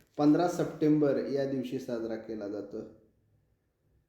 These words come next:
स्वातंत्र्य देवतेचा पुतळा डॅश डॅश येथे आहे, न्यूयॉर्क येथे आहे.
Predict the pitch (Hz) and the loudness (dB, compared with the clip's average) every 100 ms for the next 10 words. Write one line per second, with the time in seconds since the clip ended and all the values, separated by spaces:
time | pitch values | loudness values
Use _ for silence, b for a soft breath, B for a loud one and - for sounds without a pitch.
0 | _ _ _ _ _ _ _ _ _ _ | _ _ _ _ _ _ _ _ _ _
1 | - - 147 170 165 165 160 147 139 147 | -6 2 4 4 4 4 6 4 4 0
2 | 139 143 139 139 135 131 131 131 - - | -2 -2 -2 -6 -6 0 2 0 -2 -10
3 | 117 120 123 120 135 127 123 123 - 113 | -8 -2 0 0 -2 -2 -2 -4 -2 -2
4 | 113 113 117 135 143 143 143 139 127 127 | -2 -2 0 2 2 2 2 0 -2 -2
5 | 113 110 | -2 -2